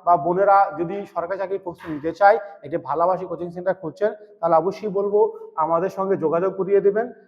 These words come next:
আমরা, আহ, আপনাদের সরকারি চাকরির প্রস্তুতির পাশাপাশি স্কুল কলেজের দায়িত্ব নিয়ে থাকি। তাহলে দেখতে পাচ্ছেন এই নম্বরটি আপনি, আহ, যোগাযোগের জন্য রাখবেন,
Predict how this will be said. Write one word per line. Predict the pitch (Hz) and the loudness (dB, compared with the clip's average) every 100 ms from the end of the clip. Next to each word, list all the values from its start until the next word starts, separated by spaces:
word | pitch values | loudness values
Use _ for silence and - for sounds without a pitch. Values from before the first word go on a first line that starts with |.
| _ | _
আমরা, | 147 185 226 | 0 4 8
আহ, | 226 - - - - 151 160 156 | 8 6 -4 -14 0 6 6 6
আপনাদের | 160 202 196 | 4 0 -2
সরকারি | 180 175 202 | 0 0 0
চাকরির | 202 208 | -2 -2
প্রস্তুতির | 208 - 214 | -4 -4 -2
পাশাপাশি | 214 214 196 208 214 247 - _ _ 185 | -2 -2 2 2 2 -10 -12 _ _ -10
স্কুল | 175 208 | -6 -4
কলেজের | 196 185 196 202 | 0 2 2 4
দায়িত্ব | 170 170 220 | 2 2 0
নিয়ে | 202 185 | 0 0
থাকি। | 160 127 - _ _ | -2 -10 -14 _ _
তাহলে | 175 185 | -2 -2
দেখতে | 185 202 | -2 4
পাচ্ছেন | 214 214 220 - | 4 4 -2 -6
এই | 185 | -6
নম্বরটি | 190 190 196 196 202 | -4 -4 -6 -6 -2
আপনি, | 151 151 180 180 180 _ _ | -2 -2 -4 -8 -12 _ _
আহ, | 143 147 139 | 0 2 2
যোগাযোগের | 175 185 190 190 190 | 0 -2 -2 -4 -6
জন্য | 196 | -4
রাখবেন, | 185 165 151 175 214 | 2 2 2 -6 -8